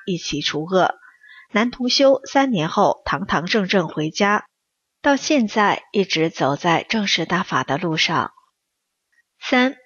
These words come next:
帮从黑窝回来的同修多发正念。可以这样说，被迫害的同修在遭到邪恶迫害之前，肯定是在修炼的路上出现了问题，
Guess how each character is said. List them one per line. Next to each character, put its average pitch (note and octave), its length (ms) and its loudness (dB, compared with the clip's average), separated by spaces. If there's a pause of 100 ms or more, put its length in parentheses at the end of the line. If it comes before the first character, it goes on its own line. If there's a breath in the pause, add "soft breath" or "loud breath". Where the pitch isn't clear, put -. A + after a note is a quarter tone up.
(200)
帮 C#4 200 2
从 F#3+ 260 0
黑 B3+ 220 0
窝 B3+ 220 4
回 E3 240 0
来 F3+ 160 2
的 E3+ 100 -6
同 E3 240 -6
修 G#3+ 400 2
多 A#3 160 0
发 A3+ 220 0
正 F#3 260 -4
念。 E3+ 280 2 (640)
可 B3 160 2
以 F3 260 2
这 B3 180 2
样 F3+ 220 2
说， A3 340 4 (400)
被 C4+ 180 4
迫 D4 180 0
害 B3+ 200 2
的 E3 140 -2
同 F3 220 -8
修 A#3 360 0 (100)
在 E3+ 280 2
遭 G#3 240 0
到 F3+ 220 2
邪 E3+ 220 -2
恶 G#3 220 0
迫 - 160 -4
害 F#3 240 -2
之 A#3 180 0
前， D#3+ 420 -2 (460)
肯 A3 240 0
定 D4 280 2
是 G3+ 200 0
在 F3 220 0
修 A#3+ 240 0
炼 G#3+ 180 2
的 D#3 120 0
路 G3 200 0
上 D#3+ 420 0
出 G3 180 -4
现 F3+ 240 -2
了 D3 180 -2
问 E3+ 160 -2
题， - 360 -10